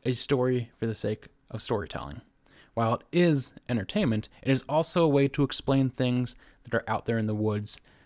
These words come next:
that were not explainable. A weird crying out in the woods, uh, that's the squonk. It puts a name on the unexplained. Tons and tons of animals make crazy noises,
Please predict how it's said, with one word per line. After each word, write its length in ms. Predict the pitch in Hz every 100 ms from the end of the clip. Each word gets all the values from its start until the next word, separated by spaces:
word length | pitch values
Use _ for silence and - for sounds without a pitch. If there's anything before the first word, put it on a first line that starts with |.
| -
that 280 | 110 107 - _ _
were 140 | - 110
not 280 | 110 110 -
explainable. 680 | - - - 110 98 85 - _ - -
A 60 |
weird 380 | 120 143 170 165
crying 380 | - 151 143 139
out 180 | 131 -
in 60 |
the 60 | 135
woods, 420 | 120 113 110 - - _ _ _ -
uh, 280 | 113 107 107 - - - - _ -
that's 260 | 104 - -
the 100 | 123
squonk. 480 | - 151 151 - - _ _ -
It 140 | - -
puts 240 | 185 -
a 40 | 156
name 420 | 135 135 135 127 _ _ -
on 140 | 131 131
the 100 | 123
unexplained. 560 | 120 - - 85 69 - _ - - -
Tons 600 | - 156 180 190 185 - _ _
and 120 | 135 131
tons 260 | 139 135
of 100 | 135
animals 380 | 120 117 110 107
make 220 | 113 -
crazy 320 | - 127 127 123
noises, 480 | 110 107 101 104